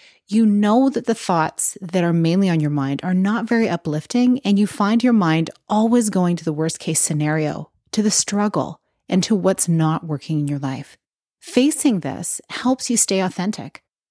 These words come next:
Authenticity is rooted in reality and being honest with yourself. Sometimes when a challenge comes, it can be easy to only focus on the negatives. That's being realistic after all, right? Yet, if we allow this for too long,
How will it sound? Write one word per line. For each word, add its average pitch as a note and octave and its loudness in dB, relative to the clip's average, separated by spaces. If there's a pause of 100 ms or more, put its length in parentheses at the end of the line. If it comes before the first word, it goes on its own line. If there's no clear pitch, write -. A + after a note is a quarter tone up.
(200)
Authenticity C4 2
is - -2
rooted F3+ 2
in E3+ 0
reality D3+ -2
and D#3+ -2
being G3 0
honest D#3+ -2
with - -12
yourself. C#3 -10 (480)
Sometimes D4+ 4
when A#3+ 4
a G3+ 0
challenge F3 0
comes, D3+ 0
it F#3+ -4
can A3+ 2
be A#3 0
easy B3 2
to - -2
only F3+ 2
focus D#3 -2
on D3+ 2
the C#3+ 2
negatives. - -6 (300)
That's F3 0
being E3+ 0
realistic D3 0
after B2+ -6
all, C3+ -6
right? D3 -2 (500)
Yet, - 0
if - -2
we A#3+ 4
allow A3 2
this A#3+ -2
for E3+ -4
too - 0
long, F3 -2